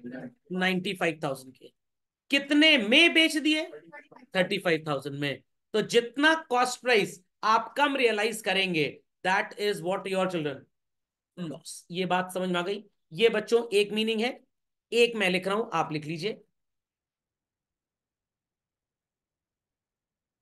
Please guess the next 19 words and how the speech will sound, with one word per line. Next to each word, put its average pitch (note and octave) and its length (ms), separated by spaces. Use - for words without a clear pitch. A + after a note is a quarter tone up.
Any C#4 360
cost B3 400
that G#3 280
is, A#3 220
बहुत G3 420
इंपॉर्टेंट G#3+ 540
वर्ड G3 240
है, - 260
मैंने B3+ 220
लिखा D4+ 180
है D#4 60
बच्चों, D#4 320
any D4 460
cost B3 300
that A#3+ 220
is E4 120
incurred C4 840
या C4+ 280
any C#4+ 340